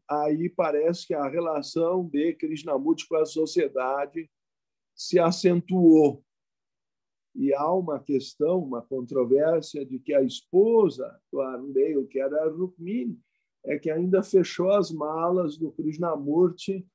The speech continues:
e eles, então, se desligaram, assim, ele se desligou da sociedade. Eu não sei, eu tô já botando muita coisa ao mesmo tempo,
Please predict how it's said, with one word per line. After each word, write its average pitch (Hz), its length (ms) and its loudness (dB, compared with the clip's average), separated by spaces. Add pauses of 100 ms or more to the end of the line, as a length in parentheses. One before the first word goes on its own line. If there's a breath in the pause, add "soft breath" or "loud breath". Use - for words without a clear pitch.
(400)
e - 120 -6
eles, 170 480 2
então, 165 680 0 (640)
se 180 540 -2
desligaram, 156 1160 4
assim, 147 200 -10 (120)
ele 151 140 0
se 143 220 -12
desligou 143 540 0
da 151 160 4
sociedade. 143 800 -2 (640)
Eu - 100 -8
não 196 140 6
sei, 185 200 4
eu 156 80 -2
tô 180 360 4
já 165 160 2
botando 175 640 2
muita 208 460 -4
coisa 175 420 2
ao 147 100 0
mesmo 143 400 -2
tempo, 196 320 0